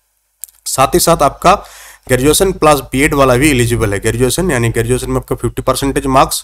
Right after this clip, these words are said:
और साथ ही साथ अगर आप बीएड किए हैं तो आप क्लास सिक्स to एट के लिए एलिजिबल है और बीएलएड वाले भी एलिजिबल है, अगर फोर इयर्स का कोई भी बीएलएड का कोर्स किया हुआ वह भी एलिजिबल है। अगर आप सोशल साइंस का टीचर बनना चाहते हैं तो आपके पास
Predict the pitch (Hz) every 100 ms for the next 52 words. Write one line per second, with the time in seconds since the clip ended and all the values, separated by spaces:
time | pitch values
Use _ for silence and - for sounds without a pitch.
0 | _ 120 127 113 110 143 139 135 131 117
1 | - 127 151 - 127 110 120 - - _
2 | - 175 143 131 - 127 123 - 131 -
3 | 139 120 117 117 143 127 110 98 98 90
4 | - _ _ _ 131 120 139 143 160 160
5 | 127 127 139 180 147 139 131 123 139 135
6 | 123 - - 139 143 135 - 135 123 131
7 | 139 123 123 127 131 - 127 123 120 -
8 | 127 117 117 151 120 117 160 151 110 107
9 | 101 92 90 - - _ 123 147 170 -
10 | 135 185 180 147 139 147 135 127 127 120
11 | 120 120 110 - 117 113 165 - _ _
12 | 147 135 131 - 156 139 139